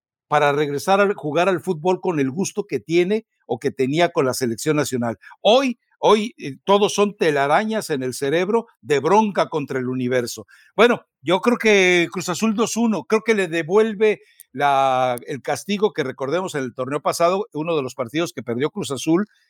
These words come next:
y que le generaron después problemas fue precisamente ante Juárez, ¿no?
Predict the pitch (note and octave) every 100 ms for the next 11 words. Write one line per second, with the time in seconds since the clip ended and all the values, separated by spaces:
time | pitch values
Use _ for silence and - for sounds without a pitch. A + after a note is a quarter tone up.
0 | _ C#3 C3+ C3+ B2 A#2+ A#2+ A#2+ C3+ B2+
1 | D3+ F3+ C3 - D3+ - D#3 D3+ D3+ F3
2 | - D3+ C#3 C3 C3 C#3 C#3 C3+ A#2+ G#2
3 | D#3+ F3+ A#2 F#2+ D3